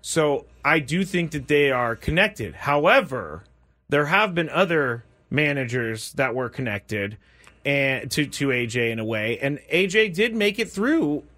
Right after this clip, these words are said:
uh, the, the manager being let go and A J would stay with the team. Like, Jace Tingler was his guy. This was his, if Jace Tingler didn't work out, then A J Preller was gonna have to go find, you know,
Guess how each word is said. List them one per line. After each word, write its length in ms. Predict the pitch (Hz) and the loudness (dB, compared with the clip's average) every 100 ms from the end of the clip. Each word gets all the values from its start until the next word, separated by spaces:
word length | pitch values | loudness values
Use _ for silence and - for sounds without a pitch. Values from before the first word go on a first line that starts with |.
| _ | _
uh, 60 | 113 - 113 | -16 -14 -12
the, 420 | 135 135 123 156 | -10 -4 0 2
the 120 | 139 | 2
manager 420 | 139 147 175 170 165 | 0 0 0 0 0
being 220 | 165 165 | 0 2
let 200 | 156 139 | 0 2
go 280 | 175 208 151 | 2 4 2
and 80 | |
A 140 | 143 139 | 0 0
J 120 | 147 | 0
would 160 | 151 143 | -2 0
stay 220 | 147 143 | 0 0
with 120 | 139 | 0
the 80 | 147 | -6
team. 240 | 226 254 | -4 -2
Like, 120 | 147 120 | -2 0
Jace 240 | 139 143 | 0 0
Tingler 320 | 165 175 208 | -2 0 0
was 160 | 196 190 | 0 0
his 180 | 202 175 | 0 2
guy. 420 | 220 254 110 - - - - - _ | 2 2 -2 -8 -18 -20 -20 -20 _
This 200 | 143 147 | 0 2
was 180 | 190 185 | 0 2
his, 340 | 202 185 151 - | 2 2 -2 -12
if 320 | - 151 143 | -6 -4 -2
Jace 260 | - 165 170 | 2 2 2
Tingler 320 | 208 196 208 | 0 2 2
didn't 220 | 208 202 | 2 2
work 240 | 202 196 202 | 0 2 2
out, 240 | 202 185 | 2 0
then 100 | 180 | -2
A 160 | 160 175 | 0 0
J 180 | 175 | 0
Preller 320 | 165 175 156 151 | 0 2 2 2
was 140 | 135 | 2
gonna 180 | 151 143 | 0 -2
have 200 | 139 131 | -2 -4
to 80 | 131 | -2
go 160 | 131 | -2
find, 480 | 123 135 120 120 101 - | -2 -2 -2 -2 -6 -10
you 140 | - 120 | -6 -6
know, 160 | 104 | -6